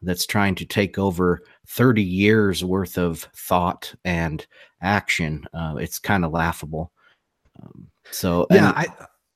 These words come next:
Speaker 2: I don't
Speaker 1: Go ahead.
Speaker 2: think, like, the, the other altcoins, I don't think that they actually do. I, I think that they're lying when they say what their mission is, right? Like, when Ethereum says that it's trying to be a world computer, a technical person is gonna look at that and be like, "No, you're not.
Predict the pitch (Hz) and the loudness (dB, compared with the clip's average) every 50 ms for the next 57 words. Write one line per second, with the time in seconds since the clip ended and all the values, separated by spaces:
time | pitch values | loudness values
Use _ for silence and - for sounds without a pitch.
0 | _ _ - 180 - 220 233 - 104 98 - 175 165 147 - - 156 143 131 120 | _ _ 0 4 4 6 6 6 4 4 4 6 6 6 4 2 0 0 0 -2
1 | - - 135 139 123 131 123 143 147 143 165 175 185 139 131 131 131 - - - | -2 0 2 2 2 4 4 4 4 6 6 4 4 4 4 2 0 -2 0 0
2 | 123 117 110 107 110 113 120 143 160 135 107 - 147 123 113 - 117 - - 107 | 0 2 2 0 0 2 2 4 4 4 4 4 4 4 4 2 -2 0 0 -4
3 | 104 101 107 107 - - - 104 101 101 90 - 104 104 104 101 101 101 98 98 | -2 -2 -4 -4 -2 -2 -2 -2 -2 -4 -4 -2 -2 0 0 0 0 -2 -2 -4
4 | 90 95 104 - _ _ _ - - 117 104 98 - - - - - - - - | -4 -6 -10 -16 _ _ _ -8 -6 -6 -6 -6 -8 -14 -12 -8 -8 -8 -4 -2
5 | 120 - 139 - 165 147 - - 127 - 110 98 95 95 95 95 95 92 90 90 | 0 2 4 6 4 4 4 2 0 0 0 -2 -2 -4 -4 -4 -4 -4 -4 -4
6 | 87 87 82 82 80 - - 87 87 87 82 - 82 82 82 80 - - 87 78 | -6 -6 -8 -8 -8 -6 -6 -4 -4 -4 -6 -6 -8 -8 -8 -8 -8 -8 -10 -12
7 | 67 - - - 82 82 82 78 92 85 - - - - - - 143 - 131 123 | -12 -14 -14 -12 -10 -10 -8 -8 -10 -10 -12 -14 -20 -20 -16 -8 0 4 6 6
8 | 123 110 - 147 147 143 139 131 120 117 104 - 120 110 107 98 95 107 98 90 | 6 6 8 8 8 10 8 8 6 4 2 2 0 0 0 0 0 -2 -2 -2
9 | - - - 110 110 101 95 90 92 87 85 85 90 95 95 90 90 - - 92 | -4 -4 -2 -2 0 0 -2 -2 -4 -4 -4 -4 -4 -2 -4 -4 -6 -6 -10 -10
10 | 87 - - 95 90 82 82 78 - _ _ _ - - - - - - _ _ | -10 -8 -6 -6 -6 -6 -8 -10 -10 _ _ _ -20 -20 -20 -20 -20 -20 _ _
11 | _ _ _ - - - - 151 139 - 151 135 - 110 101 - 104 101 95 - | _ _ _ -8 -6 -2 0 2 2 4 2 2 2 0 -2 0 -2 -2 -2 -4
12 | 101 92 95 101 98 92 92 98 98 - 98 - 98 92 92 95 98 95 92 98 | -4 -4 -4 -4 -4 -2 -2 -4 -4 -6 -6 -6 -6 -6 -6 -6 -4 -4 -4 -4
13 | 95 - 120 123 123 117 113 113 117 117 107 107 107 98 90 87 80 76 - - | -2 0 2 4 4 4 6 6 4 4 4 2 0 -2 -2 -6 -8 -10 -12 -16
14 | _ - - - | _ -14 -14 -14